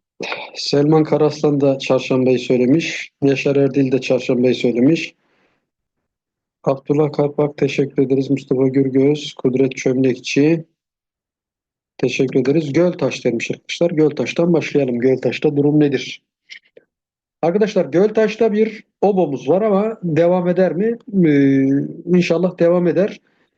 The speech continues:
Bir yorulma burada net bir şekilde kendiniz de görüyorsunuz. Mumlarda bir yorulma var. Yani endekste olduğu gibi bu hisselerde de yorulma var. Yukarıya güzel bir ivmeli mum gelmezse burada tekrar bir aşağı baskı gelebilir.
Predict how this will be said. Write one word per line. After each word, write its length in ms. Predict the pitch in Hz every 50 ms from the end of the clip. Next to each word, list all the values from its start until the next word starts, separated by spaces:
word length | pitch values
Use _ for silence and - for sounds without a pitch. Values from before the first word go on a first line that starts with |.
| _ _ -
Bir 60 | 160
yorulma 640 | 165 175 180 180 190 185 190 196 196 202 202 175 170
burada 200 | 170 170 180 180
net 220 | 185 185 180 -
bir 60 | 160
şekilde 380 | - - 147 - 156 151 202 196
kendiniz 340 | - 165 160 156 160 151 160
de 60 | 160
görüyorsunuz. 440 | 156 156 143 131 - - 123 117 135
Mumlarda 440 | 160 160 147 131 127 135 175 185
bir 60 | 175 147
yorulma 400 | 147 147 143 147 143 139 120 117
var. 220 | 156 208 - - _ _ _ _ _ _ _ _ _ _ _ _ _ _
Yani 400 | 139 139 139 143 135 135 131 - -
endekste 500 | 151 151 147 160 147 160 160 - - 190
olduğu 260 | 180 175 175 175 202
gibi 160 | 190 190 175 156
bu 280 | 156 165 165 160 160
hisselerde 500 | 151 - - - 175 175 180 175 170 165
de 60 | 170
yorulma 320 | 156 135 127 123 120 120 117
var. 140 | 120 120 120
Yukarıya 680 | 123 147 147 - 175 170 180 185 185 190 185 185 - _ _ _ _ _ _ _ _ -
güzel 380 | 135 131 139 190 196 190 165
bir 320 | 170 165 156 - 160 - - -
ivmeli 360 | 170 165 165 175 180 180 180
mum 220 | 175 175 180 175 165
gelmezse 640 | 185 190 180 156 139 127 - - - 208 202 170
burada 300 | 156 160 156 160 175 170
tekrar 420 | - 170 156 - - 175 170 156 156
bir 140 | 165 156
aşağı 340 | 151 143 - - 160 165 151
baskı 300 | 147 147 147 - - 170
gelebilir. 580 | 135 147 151 151 151 139 135 170 226 220 -